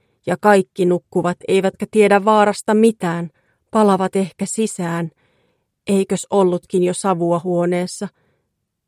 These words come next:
Ihan selvään. Voi, voi. Hanna syöksi kuin nuoli ruokasalin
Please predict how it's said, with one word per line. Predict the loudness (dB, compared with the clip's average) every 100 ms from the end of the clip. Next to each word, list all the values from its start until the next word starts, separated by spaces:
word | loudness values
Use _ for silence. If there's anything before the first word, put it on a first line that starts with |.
| _
Ihan | 0 2 2 0
selvään. | 2 0 0 -4 -6 -8 -10 _ _ _ -2
Voi, | 2 2 2 -10 _ _ _ _ 0
voi. | 2 2 -2 _ _ _ _ _ _ _ _ _
Hanna | _ -2 2 2 0
syöksi | -4 -6 -6 -12 -4
kuin | -2 2 4
nuoli | 4 4 2 0
ruokasalin | 2 2 0 -4 -4